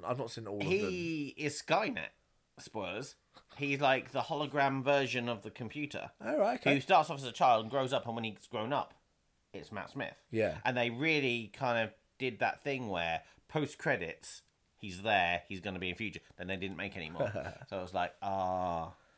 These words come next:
Speaker 1: Okay.
Speaker 2: Um, he, he's also in something called, I'm gonna say Lost River? Yes, I'm looking at my D V D collection. Mm, Lost River. He's bad in that. He's like a skinhead.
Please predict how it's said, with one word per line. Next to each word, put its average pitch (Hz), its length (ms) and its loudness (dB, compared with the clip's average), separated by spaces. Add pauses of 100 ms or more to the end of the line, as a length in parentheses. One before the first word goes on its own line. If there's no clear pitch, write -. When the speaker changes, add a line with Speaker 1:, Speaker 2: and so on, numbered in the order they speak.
(240)
Speaker 1:
Okay. 196 440 -2 (200)
Speaker 2:
Um, 170 580 6 (180)
he, 165 160 -6 (100)
he's 170 200 0
also 240 200 0
in 160 100 -2
something 143 180 -2
called, 110 360 -4 (220)
I'm 104 100 -10
gonna 110 160 -8
say 76 260 -10
Lost 101 560 -8
River? 214 200 -6 (420)
Yes, 87 220 -8
I'm 95 60 -8
looking 95 200 -10
at 71 60 -8
my 80 200 -6
D 95 140 -8
V 95 100 -8
D 110 80 -10
collection. - 380 -12 (380)
Mm, 90 220 -8
Lost 76 300 -10
River. 82 280 -10 (420)
He's 190 220 -4
bad 151 220 8
in 113 120 0
that. 135 280 2
He's 123 160 -6
like 113 140 -6
a - 40 -10
skinhead. 101 720 -4